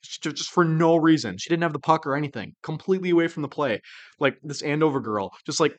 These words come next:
cross-checked this Edina girl. Edina girl falls like a ton of bricks because, you know, she wasn't expecting that. Anybody would fall like a ton of bricks. And then the clock just expires, and then that player that checked her just goes,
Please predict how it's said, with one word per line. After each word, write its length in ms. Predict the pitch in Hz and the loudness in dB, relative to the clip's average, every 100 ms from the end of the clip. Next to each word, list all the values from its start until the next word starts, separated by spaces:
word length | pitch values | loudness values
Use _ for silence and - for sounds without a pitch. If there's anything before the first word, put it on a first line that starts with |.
| - | -16
cross-checked 640 | - 143 160 - - 147 | -8 -2 -2 0 -4 -2
this 200 | 156 147 | -2 -4
Edina 360 | 147 131 131 135 | -2 0 0 -2
girl. 300 | 104 98 101 | -6 -6 -4
Edina 420 | 135 135 156 175 | -4 0 2 0
girl 300 | 127 127 113 - | -2 -2 -4 -4
falls 380 | 127 139 143 120 | -2 -2 -2 -2
like 280 | 131 117 - _ - - | -2 -2 -6 _ -20 -12
a 40 | 120 | -10
ton 240 | - 143 | -2 -2
of 120 | 113 | -2
bricks 340 | 110 139 127 - | -2 -2 -2 -6
because, 240 | 113 104 | -10 -8
you 60 | 120 | -6
know, 180 | 117 117 - | -6 -6 -10
she 100 | 135 | -4
wasn't 220 | 127 98 | -4 -4
expecting 400 | 104 - 139 135 | -8 -4 -4 -4
that. 180 | 101 104 | -4 -2
Anybody 300 | 131 135 101 | -2 -2 -2
would 140 | 98 | -6
fall 140 | - 101 | -6 -8
like 140 | 92 | -8
a 60 | 101 | -10
ton 160 | 117 | -10
of 100 | 95 | -10
bricks. 340 | 87 90 - - _ - - - - | -8 -10 -10 -18 _ -20 -20 -20 -8
And 480 | 120 113 110 110 - _ _ | -2 0 0 -2 -6 _ _
then 220 | 151 139 147 | -8 -4 -2
the 100 | 143 | 2
clock 280 | 147 143 | 4 4
just 140 | 147 - | 2 -6
expires, 520 | 131 135 135 165 156 | -2 2 4 4 2
and 80 | 131 | -2
then 160 | 131 | -4
that 140 | 135 139 _ - | -6 -8 _ -10
player 260 | 131 143 | -2 0
that 140 | 147 - | 0 0
checked 240 | 160 180 | -4 -2
her 60 | 131 | -4
just 160 | 127 | -2
goes, 220 | 131 135 | -2 -4